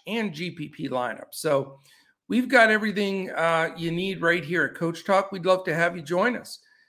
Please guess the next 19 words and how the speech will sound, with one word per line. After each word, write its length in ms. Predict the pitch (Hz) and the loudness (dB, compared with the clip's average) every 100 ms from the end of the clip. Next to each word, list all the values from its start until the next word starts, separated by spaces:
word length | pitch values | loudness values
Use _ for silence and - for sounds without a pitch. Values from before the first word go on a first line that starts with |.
| _ | _
This 320 | - 147 - - | -8 -8 -10 -10
is 300 | 156 143 143 139 | -8 -8 -10 -12
a 140 | 131 | -12
great 580 | - 135 151 214 226 - | -12 -2 4 4 2 0
time 420 | 220 180 156 143 | 2 4 4 0
to 160 | 147 139 | -8 -10
join 380 | 151 143 139 | -6 -4 -6
Coach 340 | 139 143 139 - | -6 -6 -6 -2
Talk. 320 | 147 139 139 | 2 2 0
We 120 | 139 | -6
have 160 | 127 123 | -6 -6
all 260 | - 185 190 | -2 0 0
kinds 400 | 185 160 151 139 | 0 0 0 -8
of 100 | - | -10
things 300 | 151 147 131 | -8 -8 -8
going 360 | 143 131 139 | -6 -6 -2
on, 320 | 143 151 156 143 _ _ _ - | 0 0 0 -8 _ _ _ -2
obviously 600 | 160 190 196 170 - 180 | 2 2 2 -6 -6 -6
with 240 | 143 135 | -4 -6